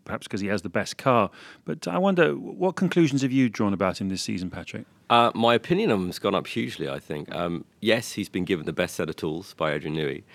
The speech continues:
Speaker 2: but his execution of that has been peerless. And I think, you know, a lot of people get a bit upset that, yeah, he's got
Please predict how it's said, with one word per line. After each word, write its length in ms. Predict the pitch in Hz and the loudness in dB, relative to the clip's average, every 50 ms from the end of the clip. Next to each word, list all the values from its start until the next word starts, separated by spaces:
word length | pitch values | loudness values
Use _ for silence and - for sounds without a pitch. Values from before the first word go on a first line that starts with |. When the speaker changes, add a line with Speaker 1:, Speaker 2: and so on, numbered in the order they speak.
| - - - - _ _ _ - | -20 -20 -20 -20 _ _ _ 0
Speaker 2:
but 260 | - 101 92 - - _ _ _ _ _ | 2 2 2 2 0 _ _ _ _ _
his 580 | - 92 101 95 92 90 85 82 - - - - _ _ _ _ - | -10 -4 0 2 2 2 0 -2 -6 -10 -16 -20 _ _ _ _ -4
execution 680 | 107 - - - - - - 139 135 - - - 85 | -4 -4 -4 -8 -8 -4 -2 -2 -2 -2 -2 -4 -4
of 120 | 76 73 | -4 -2
that 260 | 80 78 73 73 - - | 0 -2 -2 -2 -4 -8
has 240 | - 85 82 78 - | -8 -8 -8 -8 -8
been 400 | _ - 80 80 73 76 73 69 - _ _ _ | _ -4 -2 -2 -2 -4 -6 -8 -12 _ _ _
peerless. 580 | - - 92 82 76 69 65 - - - - - _ - - - - - - _ 98 | -6 -2 -2 0 0 -2 -6 -8 -12 -16 -18 -20 _ -20 -20 -20 -20 -20 -12 _ 0
And 100 | 95 101 | 2 2
I 60 | 107 | 4
think, 200 | 120 98 - - | 2 0 0 0
you 80 | 95 | 0
know, 120 | 92 87 85 | 0 2 2
a 80 | 85 | 2
lot 100 | 92 98 | 2 2
of 80 | 98 90 | 2 0
people 220 | - 104 82 87 | -2 -4 -4 -2
get 180 | 82 87 82 80 | -2 -2 -2 -2
a 40 | 78 | -2
bit 160 | - 90 78 | -2 -2 -2
upset 420 | 78 71 - - - 85 - - | -2 -4 -4 -2 -2 -2 -2 -2
that, 160 | - 85 73 - - - - - _ _ | -4 -4 -4 -4 -10 -18 -20 -20 _ _
yeah, 180 | 90 95 92 90 | 0 2 2 2
he's 200 | 98 101 - - | 0 -2 -4 0
got 260 | - 98 90 - | 2 2 2 0